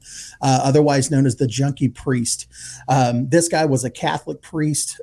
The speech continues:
um, who went out of his way, tarnished his reputation during the time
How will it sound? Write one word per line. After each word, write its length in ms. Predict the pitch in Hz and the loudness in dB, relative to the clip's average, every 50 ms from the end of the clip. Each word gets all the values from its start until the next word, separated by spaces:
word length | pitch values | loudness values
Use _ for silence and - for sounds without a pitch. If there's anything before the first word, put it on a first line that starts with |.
| - | -4
um, 600 | - 143 143 139 135 131 127 127 120 117 120 127 - _ _ _ _ _ - | -2 0 2 2 2 2 2 0 0 -2 -4 -6 -6 _ _ _ _ _ -2
who 540 | - 147 139 135 131 127 127 123 - - - - _ _ - | 2 4 6 6 6 6 4 2 0 -4 -8 -12 _ _ -8
went 300 | 131 117 139 156 - - | -2 2 2 2 2 0
out 200 | - 156 160 156 | 0 0 2 2
of 80 | 160 | 2
his 160 | 143 131 135 139 | 2 2 2 2
way, 540 | 131 123 135 131 123 117 117 117 120 117 - - | 2 2 2 2 2 2 0 0 -2 -2 -6 -10
tarnished 480 | - - 165 170 180 180 185 175 - - | -8 -2 0 2 2 2 2 2 2 0
his 160 | 165 135 123 | 0 0 2
reputation 720 | 131 151 151 151 - 139 131 - 160 165 135 - - 123 120 | 2 2 2 2 0 0 2 2 4 4 4 2 2 2 2
during 300 | 127 156 175 185 165 147 | 2 2 4 4 4 4
the 80 | 135 | 2
time 540 | 123 - - 151 151 139 131 127 120 120 120 | 2 2 0 0 2 2 2 2 0 -2 -4